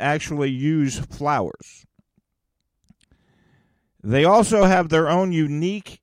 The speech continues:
uh, kitchen tools. So if you're cooking Mexican cuisine, there's also kitchen tools primarily for the cuisine. It is predominantly, overall, they say Mexican cuisine is a healthy food.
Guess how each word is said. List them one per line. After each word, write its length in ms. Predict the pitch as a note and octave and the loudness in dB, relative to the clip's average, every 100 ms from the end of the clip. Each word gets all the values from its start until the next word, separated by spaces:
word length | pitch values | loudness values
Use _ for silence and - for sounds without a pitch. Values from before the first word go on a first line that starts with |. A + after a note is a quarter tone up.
| - | -4
uh, 280 | C3+ B2+ A#2+ | 0 0 0
kitchen 440 | G3+ G3 D3+ C3 | -2 -2 -4 -4
tools. 500 | - B2+ F#2+ C#2 - | -2 -2 -2 -6 -10
So 260 | - A#2+ A2+ | -4 0 0
if 80 | A2+ | -2
you're 140 | A2+ | -4
cooking 420 | - D#3+ D#3 C#3+ | -4 -6 -6 -6
Mexican 580 | D3 C#3+ D#3 A#2+ B2+ A#2 | -6 -8 -10 -10 -8 -8
cuisine, 420 | B2+ A#2 D#3+ C3+ | -6 -6 -6 -4
there's 180 | A#2+ A#2 | -4 -2
also 460 | C3+ C#3 - B2 A2 | -2 -2 -2 -4 -4
kitchen 420 | - E3 D3+ C3+ | -6 -8 -8 -6
tools 560 | C#3+ B2+ A#2+ A#2 G#2 _ _ _ _ _ _ _ | -4 -2 -2 -6 -10 _ _ _ _ _ _ _
primarily 760 | - C3+ C3+ C3+ D3 C#3+ A#2+ A#2 | -4 -2 0 0 0 0 0 -4
for 200 | - A#2+ | -2 -4
the 80 | A2 | -4
cuisine. 580 | - A2+ G#2+ A#2+ F2 - _ _ _ _ _ _ _ | -6 -6 -6 -8 -10 -14 _ _ _ _ _ _ _
It 200 | A2 C3+ | -4 0
is 180 | D#3+ D3+ | 0 0
predominantly, 920 | - D#3+ A#2+ D3+ A3+ B3+ D#3+ C3 C#3+ - | 0 -2 0 0 2 0 -2 -2 -4 2
overall, 1000 | F#3 B3 B3 A3+ F#3 A3+ C#3+ A2 B2 D3+ - | 4 6 4 2 4 6 6 4 0 -4 -14
they 300 | A#2 C3+ C#3 | -6 -2 -2
say 520 | C3+ D#3+ D#3 D3+ D3+ G#2+ | -2 -2 0 0 -2 -4
Mexican 640 | C#3+ C#3+ D#3 C3 C#3 B2 | -6 -6 -6 -8 -8 -6
cuisine 560 | - B2+ A2+ C3+ C3 - | -2 0 0 -4 -6 -6
is 200 | A2+ G#2 | -6 -4
a 120 | G#2 | -4
healthy 420 | A#2+ C#3 D3+ C3+ | -2 -2 -2 -4
food. 440 | A2+ C#3+ F#3 B3+ | -6 -2 -2 -4